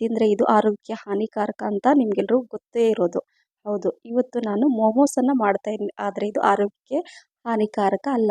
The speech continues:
ಯಾಕಂದ್ರೆ ಇದು ಹೋಮ್ ಮೇಡ್ ಮೊಮೋಸ್. ನಾನು ತುಂಬಾ ಆರೋಗ್ಯಕರವಾಗಿ ಮನೆಯಲ್ಲೇ ಎಲ್ರಿಗೂ ಇಷ್ಟ ಆಗುವಂತ ರೀತಿಯಲ್ಲಿ ನಾನು ಮಾಡ್ತಾ ಇದ್ದೀನಿ. ನೋಡಿ, ಈ ರೀತಿ ಮೊಮೋಸ್ ಮಾಡಿ ತಿನ್ನಿ, ಯಾಕೆ ಆರೋಗ್ಯಕ್ಕೆ ಹಾನಿಕಾರಕ ಅಂತ ಹೇಳ್ತಾರೆ ಅಲ್ವಾ? So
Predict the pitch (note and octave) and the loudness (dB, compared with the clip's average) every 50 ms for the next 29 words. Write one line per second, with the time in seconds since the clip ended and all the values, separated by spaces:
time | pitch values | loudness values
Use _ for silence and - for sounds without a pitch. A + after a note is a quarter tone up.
0 | - - - G3+ - - G3+ F#3+ - D#4 C#4+ A3 - C#4+ - _ A#3 A3 A3+ A#3+ | 0 0 -2 -4 -2 -2 0 2 2 2 2 2 0 0 -2 _ -4 -2 -2 0
1 | A#3 A#3+ A#3 B3 C4+ E4+ F#4+ - _ _ _ _ _ _ _ - A3 G#3+ G#3 G3 | -2 0 2 4 4 4 4 0 _ _ _ _ _ _ _ -4 -4 -2 0 0
2 | F#3 F#3+ - - - A#3 A3+ A3+ A3+ A3 G#3 A3+ B3+ - A#3+ A3 A3+ A#3 C4 B3 | 0 0 -2 -6 -8 -6 -2 -2 0 0 0 -2 -2 -2 -4 -6 -2 2 2 4
3 | A#3 G#3 G#3 G3+ G3+ A3 - - A3 G#3 G3+ G3 F#3+ F#3 F3+ F#3 C4 C#4+ A#3+ G#3 | 4 4 2 0 -2 -4 -4 -2 -2 0 2 2 2 2 0 0 -4 -4 -4 -2
4 | G3+ G3+ A3+ B3 B3 A3+ A3 C4 C4+ A3+ A3 A3+ - D4+ C#4+ C#4+ D#4+ - - - | -2 0 0 0 0 0 -2 -4 -4 -4 -8 -10 -12 -10 -6 -6 -6 -6 -8 -14
5 | - _ _ _ A#3+ A#3+ - - C4+ B3+ A#3 G#3+ G#3 A3 A3 A3 G#3+ - A3+ G#3+ | -20 _ _ _ -14 -14 -8 -4 0 0 2 2 0 0 -2 -4 -4 -4 -2 -2
6 | G#3+ G#3+ G#3+ - _ G#3 G#3 G#3 G#3 G3 F#3 G3+ D4 E4+ F4+ F4 C#4 G#3 - - | 0 0 -2 -2 _ -6 -6 -4 -4 -4 -2 0 0 2 4 4 4 2 0 -4
7 | G#3 G3 F#3+ - A3+ G#3 A3 B3+ - _ _ _ _ _ _ B3 A#3+ A#3+ C4 C4+ | -6 -6 -6 -6 -10 -16 -18 -18 -20 _ _ _ _ _ _ -4 0 2 2 2
8 | - _ _ _ _ _ _ - C#4+ D#4+ E4 D#4+ D#4 D#4+ D4 C#4 B3+ A#3+ A#3+ B3+ | 0 _ _ _ _ _ _ -2 2 2 4 4 4 4 4 4 4 2 2 0
9 | C4 - B3+ A#3+ A3+ A3 A3 A3+ - - A#3+ A3+ A3 G#3+ A3 A3 G#3+ A3 A#3 C4 | 0 0 -2 -2 0 2 2 2 2 0 -4 -4 -4 -4 -2 0 2 2 2 2
10 | - - - - A3 A3 A3+ G#3+ - _ - A#3 A#3 - A3+ G#3+ G#3+ A3 - - | -2 -4 0 0 2 2 2 -2 -4 _ -8 -8 -6 -4 -4 -4 -4 -6 -6 -6
11 | G#3+ G#3 G3+ - - G#3+ G#3+ - - G#3+ G#3+ G#3+ G#3+ - _ G#3 G3+ A3+ A3+ - | -6 -4 -4 -4 -6 -6 -6 -6 -8 -8 -6 -8 -8 -6 _ -6 -4 -4 -6 -8
12 | _ - G#3+ G3+ - A#3 A#3 - _ - - _ _ - - | _ -10 -10 -8 -8 -10 -12 -12 _ -20 -20 _ _ 2 2